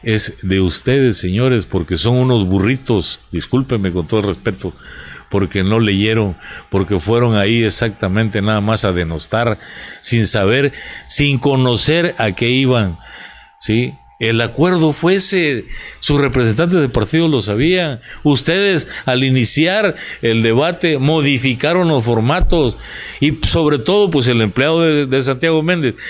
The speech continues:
que no sabe conducir, que no es una persona que tenga capacidad e inteligencia y sobre todo experiencia como moderador de un debate, pues simple y sencillamente no supo administrar los tiempos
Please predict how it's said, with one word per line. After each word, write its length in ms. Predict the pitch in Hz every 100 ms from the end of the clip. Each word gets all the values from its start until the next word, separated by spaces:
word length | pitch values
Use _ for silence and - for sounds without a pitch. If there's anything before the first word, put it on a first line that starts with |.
| -
que 160 | - 120
no 160 | 156
sabe 400 | 131 156 156 110
conducir, 640 | - 170 143 107 143 131 120 - -
que 140 | 110
no 300 | 117 151 160
es 300 | 143 156 147
una 300 | 143 156 143
persona 500 | 120 90 123 147 123 - - - -
que 100 | 110
tenga 400 | 95 151 156 123
capacidad 800 | - 98 104 95 101 101 143 135 - -
e 120 | 110
inteligencia 880 | 104 110 104 95 98 143 151 120 110 - -
y 120 | 120 104
sobre 280 | 120 110
todo 280 | 98 151 147
experiencia 800 | 127 - 107 135 151 147 107 107 - - -
como 260 | 139 131
moderador 500 | 123 113 107 101 131
de 80 | 131
un 120 | 139
debate, 440 | 131 160 - 151 143 - - -
pues 160 | 110
simple 240 | 170 180 151
y 20 |
sencillamente 420 | 123 165 175 165
no 100 | 147
supo 300 | 156 160 160
administrar 400 | 127 110 135 151
los 140 | 147 110
tiempos 520 | 185 214 214 175 -